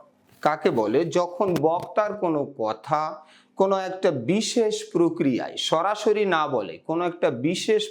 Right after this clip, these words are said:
প্রক্রিয়ায় বর্ণনা করা হয়, তখন তাকে ইনডি-,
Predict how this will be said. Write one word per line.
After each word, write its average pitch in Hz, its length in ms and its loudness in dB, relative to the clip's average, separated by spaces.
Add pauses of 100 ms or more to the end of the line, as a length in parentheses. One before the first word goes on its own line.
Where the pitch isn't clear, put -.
প্রক্রিয়ায় 156 680 2 (600)
বর্ণনা 175 440 2
করা 123 320 -2 (100)
হয়, 120 280 -2 (180)
তখন 135 360 -4 (200)
তাকে 107 320 -4 (720)
ইনডি-, 208 400 2